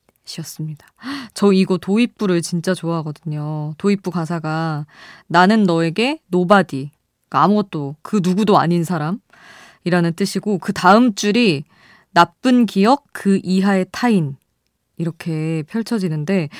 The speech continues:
진짜 너무 이별이잖아요, 그게. 원래 욕도 안 하게 됐을 때가 진짜 비참한 거거든요. 상대가 나를 미워하는 게 낫지, "아이, 뭐, 그냥 알아서 살겠지" 하는 그 시점이 진짜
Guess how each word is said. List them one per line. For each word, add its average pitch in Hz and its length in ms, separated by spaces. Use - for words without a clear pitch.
진짜 190 260
너무 170 680
이별이잖아요, 185 680
그게. 156 720
원래 190 640
욕도 190 460
안 175 200
하게 262 260
됐을 233 420
때가 196 240
진짜 165 720
비참한 277 440
거거든요. 151 500
상대가 240 420
나를 160 420
미워하는 196 520
게 170 80
낫지, 156 840
"아이, 151 220
뭐, 139 180
그냥 160 240
알아서 180 220
살겠지" 240 480
하는 240 340
그 202 140
시점이 214 360
진짜 165 580